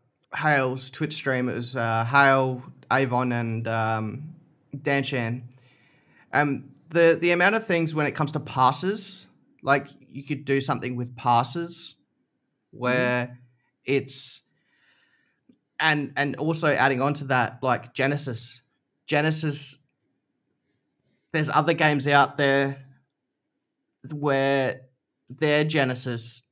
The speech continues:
Speaker 1: earns a, a percent, call it one percent of all breed fees go into a pool, and then all Genesis get, you know, a dividend basically for owning a Genesis. Even if your garbage Genesis never breeds in its life, it's still getting a f-,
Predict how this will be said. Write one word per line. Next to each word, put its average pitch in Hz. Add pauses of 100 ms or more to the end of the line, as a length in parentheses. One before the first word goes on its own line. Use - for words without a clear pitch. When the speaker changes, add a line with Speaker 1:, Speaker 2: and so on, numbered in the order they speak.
(160)
Speaker 1:
earns 147
a, 131 (220)
a 127
percent, 135
call 151
it -
one 135
percent 139
of 120
all 131
breed 127
fees 131
go 127
into 123
a 113
pool, 135
and 120
then 123
all 131
Genesis 123
get, - (260)
you 143
know, 135 (220)
a 139
dividend 127
basically 117
for -
owning 127
a 120
Genesis. 117 (840)
Even 196
if 190
your 160
garbage 160
Genesis 156
never 147
breeds 147
in 147
its 101
life, 131
it's -
still 143
getting 127
a 113
f-, -